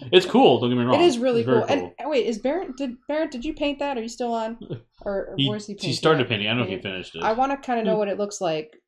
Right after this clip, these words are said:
Speaker 2: uh, where you're at with it. So post it on Discord. I wanna see where you are. <laughs>
Speaker 1: <laughs> Yeah, Barrett's like, "Make it work, Steve. You're a master. Make it work with the, uh, tower." <laughs>
Speaker 2: The tower.
Speaker 1: So,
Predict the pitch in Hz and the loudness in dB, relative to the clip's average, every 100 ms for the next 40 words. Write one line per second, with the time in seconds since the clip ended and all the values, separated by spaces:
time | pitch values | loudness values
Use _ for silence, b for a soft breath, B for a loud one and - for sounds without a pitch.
0 | _ 185 165 170 185 185 180 185 175 175 | _ -4 -2 -2 0 2 2 2 0 -6
1 | 151 175 170 196 - 240 208 180 175 175 | -8 -10 -8 -8 -4 -2 -2 -2 -4 -6
2 | - 160 147 175 175 - 170 170 165 170 | -8 -8 -6 -8 -10 -8 -8 -8 -6 -4
3 | 180 120 - _ - 180 147 - - 165 | -4 -6 -12 _ -4 -2 -2 -4 0 4
4 | 151 120 127 123 120 110 127 131 120 117 | 4 4 0 2 2 2 0 0 -2 -2
5 | 117 - 110 107 110 104 104 101 107 110 | -2 -4 -6 -4 -4 -4 -6 -6 -6 -6
6 | 170 180 285 143 143 131 123 117 113 104 | -6 -2 4 4 4 4 2 2 0 0
7 | 101 104 95 95 101 202 165 147 - - | 0 -2 -6 -4 -4 -4 -6 -6 -10 -8
8 | - 127 - | -4 -4 -4